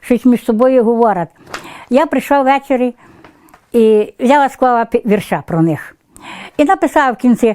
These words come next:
що «Прилітайте, ми вас будемо теж чекати». Весною виходжу на двір, відкриваю двері, а от ті журавлі летять, прилетіли.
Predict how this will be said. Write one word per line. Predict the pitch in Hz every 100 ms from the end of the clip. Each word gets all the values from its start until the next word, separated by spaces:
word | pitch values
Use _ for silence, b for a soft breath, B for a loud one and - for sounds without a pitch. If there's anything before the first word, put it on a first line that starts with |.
| B B
що | 285
«Прилітайте, | 330 294 269 - 262 320 330
ми | 269 247
вас | 233
будемо | 214 254 277
теж | - 214 180 170
чекати». | 180 - 175 - 170 B B B B B - - _ 262
Весною | 285 - 339 320 311
виходжу | 302 311 285 311
на | 302
двір, | 226 233 254 254 _
відкриваю | 240 240 226 269 277
двері, | 240 233 233 240 B B
а | -
от | 349 381 370
ті | 392 381 349
журавлі | 302 370 370 381
летять, | 381 302 427 349 - _ -
прилетіли. | 453 453 427 294 262 226